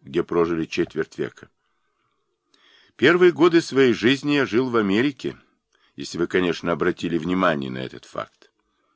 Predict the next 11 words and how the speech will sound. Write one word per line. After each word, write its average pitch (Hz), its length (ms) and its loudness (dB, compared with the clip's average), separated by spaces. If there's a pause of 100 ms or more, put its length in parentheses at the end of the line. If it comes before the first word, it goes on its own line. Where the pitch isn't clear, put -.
(320)
«Обратили. 123 640 -2 (680)
И 85 100 -6
не 110 120 0
только 120 320 -2
на 156 100 -2
это. 107 380 -4 (960)
Мы 107 160 2
нашли 196 360 2
в 202 60 -8
Софии 151 420 2
институт, 180 880 -2